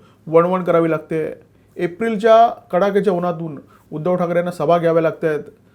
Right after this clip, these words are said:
जे उद्धव ठाकरे आपल्या आलिशान एअर कंडिशन कारमधून मुंबई ते पंढरपूर गेले होते कोविडच्या काळामध्ये, त्या उद्धव ठाकरेंना आज लोकलमधून प्रवास करण्याची वेळ या मोदी शहा जोडगोळीने आणलेली आहे. शरद पवार यांची स्थितीसुद्धा वेगळी नाही आहे.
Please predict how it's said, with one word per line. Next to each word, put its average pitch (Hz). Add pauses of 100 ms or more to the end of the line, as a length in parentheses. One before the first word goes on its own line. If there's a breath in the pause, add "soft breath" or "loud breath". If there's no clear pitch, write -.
(200 soft breath)
जे 170
उद्धव 220
ठाकरे 220
आपल्या 208
आलिशान 202 (360)
एअर 202
कंडिशन 208
कारमधून 170 (380 soft breath)
मुंबई 170
ते 196
पंढरपूर 196 (260)
गेले 170
होते 170 (240)
कोविडच्या 196
काळामध्ये, 160 (600 soft breath)
त्या 240
उद्धव 196
ठाकरेंना 170
आज 185
लोकलमधून 165
प्रवास 160
करण्याची 160
वेळ 160 (460 soft breath)
या 170
मोदी 156
शहा 170
जोडगोळीने 156
आणलेली 156
आहे. 147 (880 soft breath)
शरद 226
पवार 254
यांची 240
स्थितीसुद्धा 214
वेगळी 190
नाही 175
आहे. 156